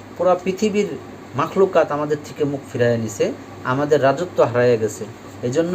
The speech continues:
জিহাদের মনোবাসনা তার মনে রাখতে হবে। আল্লাহ রাসূল সাল্লাল্লাহু আলাইহি সাল্লাম বলছে, যদি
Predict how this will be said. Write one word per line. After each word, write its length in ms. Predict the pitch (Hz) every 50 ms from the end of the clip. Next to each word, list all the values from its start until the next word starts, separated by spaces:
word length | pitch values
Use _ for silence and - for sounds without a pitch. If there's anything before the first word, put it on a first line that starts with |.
| 175 151 131
জিহাদের 440 | 151 156 160 170 165 165 190 202 196 175 151 151
মনোবাসনা 480 | 170 185 180 160 143 139 - 175 180
তার 160 | 170 165 147 139 143
মনে 120 | 151 160 156 147
রাখতে 220 | 127 - - - 117
হবে। 220 | 110 107 107 107 95 - - - - - - - - -
আল্লাহ 180 | 131 143 151 160
রাসূল 280 | 151 156 156 - 196 190
সাল্লাল্লাহু 460 | 180 - 160 147 147 143 139 139 143
আলাইহি 180 | 143 135 135 - 135
সাল্লাম 200 | 127 127 135 135 135 120
বলছে, 260 | 120 117 - - 160 165 160
যদি 140 | 147 135 151